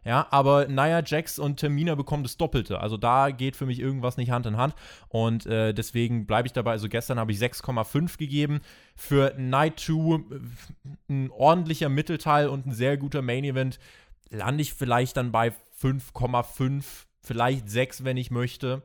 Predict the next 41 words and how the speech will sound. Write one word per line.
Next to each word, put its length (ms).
Ja, 300
also 400
sechs 320
für, 140
äh, 540
Night 340
two, 300
sechs 260
Komma 180
fünf, 360
äh, 180
für 160
Night 260
one. 260
Ähm, 340
heißt, 360
äh, 280
da 80
könnt 200
ihr 40
jetzt 180
dann 100
selber 240
gucken, 340
wo 120
ihr 480
Mania 300
insgesamt 540
bewerten 420
möchtet. 420
Und, 500
ähm, 400
das 200
ist 120
mein 160
Fazit 460
zu 100
WrestleMania. 540
Insgesamt, 720
es 240
hat 320